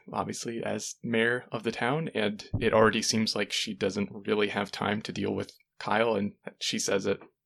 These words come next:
basically says at one point to Sarah that he's, he's made his decision and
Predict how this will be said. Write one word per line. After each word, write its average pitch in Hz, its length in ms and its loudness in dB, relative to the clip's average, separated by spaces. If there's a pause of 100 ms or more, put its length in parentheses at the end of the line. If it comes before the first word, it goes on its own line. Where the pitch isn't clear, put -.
(100)
basically 120 500 6
says 101 400 0
at 98 100 2
one 98 140 -2
point 101 200 -6
to - 60 -8
Sarah 98 200 0
that - 140 -2
he's, - 300 -6 (140)
he's - 200 -6
made 117 180 4
his 117 140 -4
decision 131 420 0
and 101 240 -2